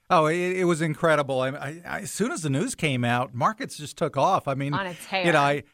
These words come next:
Speaker 1: I, I, I didn't pay attention to anything going on. The news came out at eight thirty, and, you know, uh, driving to work, turn on my computer,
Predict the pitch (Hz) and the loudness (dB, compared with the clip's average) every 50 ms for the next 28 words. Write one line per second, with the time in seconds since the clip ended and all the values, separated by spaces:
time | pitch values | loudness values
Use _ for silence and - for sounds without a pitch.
0 | _ - 156 160 165 165 165 160 156 160 165 156 147 131 151 170 170 170 147 165 | _ -2 -2 0 0 0 -2 -2 -2 -2 -2 -2 -2 -2 -2 -4 -2 -2 -2 0
1 | 165 151 151 - 156 151 143 139 - 156 139 135 127 123 131 127 - 139 135 131 | 0 0 0 -2 -2 -2 -2 -4 -4 -4 -2 -2 -2 -2 -2 -4 -4 -4 -2 0
2 | 127 131 131 120 117 117 117 113 113 120 120 117 - - 123 117 117 117 113 110 | 0 2 2 2 0 0 0 0 0 0 0 -2 -2 -4 -2 0 0 0 0 0
3 | 117 113 113 117 117 117 _ - 143 147 151 147 147 147 139 123 113 117 120 123 | -2 -2 -2 -2 -4 -4 _ -2 0 0 0 0 0 0 0 0 -2 -2 -2 -2
4 | 127 120 113 107 101 104 113 117 117 110 107 107 107 104 110 117 113 113 117 113 | -4 -2 -2 -2 -2 -4 -4 -4 -4 -4 -4 -4 -6 -4 -4 -2 -2 -2 -2 -2
5 | 123 117 117 113 113 113 123 135 139 139 - _ - 131 123 123 120 123 123 127 | -4 -2 -2 -2 -2 -2 0 0 -2 -2 -4 _ -6 -4 -2 -2 -2 -2 -2 -4
6 | 123 - 135 131 - - 139 143 135 143 147 127 | -4 -6 -8 -8 -6 -4 -2 0 0 0 0 -2